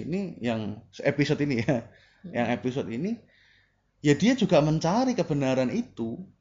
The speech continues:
Speaker 1: tapi dia tidak menemukannya. Maksudnya juga nggak berjodoh gitu loh,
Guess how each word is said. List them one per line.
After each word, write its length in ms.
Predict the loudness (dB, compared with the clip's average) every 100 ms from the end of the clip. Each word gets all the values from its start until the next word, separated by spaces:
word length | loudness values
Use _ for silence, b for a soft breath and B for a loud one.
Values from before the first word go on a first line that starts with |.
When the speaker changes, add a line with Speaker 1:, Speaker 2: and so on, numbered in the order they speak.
| _ _ _ _
Speaker 1:
tapi 200 | -4 -2 -2 -4 -4
dia 140 | -2
tidak 220 | 0 0 0
menemukannya. 760 | 0 0 0 -2 -4 -6 -6 -8 -10 _ _ _ _ _ _ _ _ _ _ -6
Maksudnya 300 | -4 -2 -2 -2
juga 220 | 0 0
nggak 160 | 0 -2 -4
berjodoh 480 | -4 2 2 4 2 2
gitu 140 | -2
loh, 180 | -4